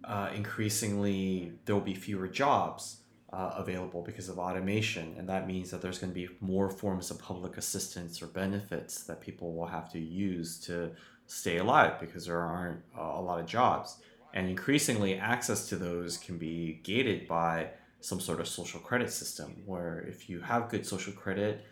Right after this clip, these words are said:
you get certain sorts of benefits or you get a certain amount of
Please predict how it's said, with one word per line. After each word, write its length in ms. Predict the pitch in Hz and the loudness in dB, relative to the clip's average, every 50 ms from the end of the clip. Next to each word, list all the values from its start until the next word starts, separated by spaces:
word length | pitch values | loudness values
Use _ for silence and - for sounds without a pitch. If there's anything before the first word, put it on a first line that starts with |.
| - - - _ | -20 -20 -18 _
you 100 | - 95 | -6 -2
get 160 | 87 98 85 - | 0 0 0 0
certain 440 | - - 92 90 85 - 92 92 | 0 0 0 -2 -2 -2 -4 -6
sorts 340 | 95 - 95 95 92 - - | -4 -2 -2 -2 -2 -2 -2
of 340 | 92 90 90 90 - - - | -2 -2 -2 -4 -6 -6 -4
benefits 640 | - 90 92 95 92 - - 101 101 98 - - - | -4 -2 -2 -2 -2 0 0 2 2 0 0 -4 -6
or 80 | 90 | -4
you 80 | 87 87 | -4 -4
get 140 | 90 87 90 | -4 -4 -4
a 40 | 87 | -4
certain 380 | - - - 92 85 82 87 | -4 -4 -2 -2 -4 -4 -4
amount 280 | 87 87 87 87 90 87 | -6 -6 -6 -6 -4 -4
of 200 | 87 85 85 | -4 -4 -6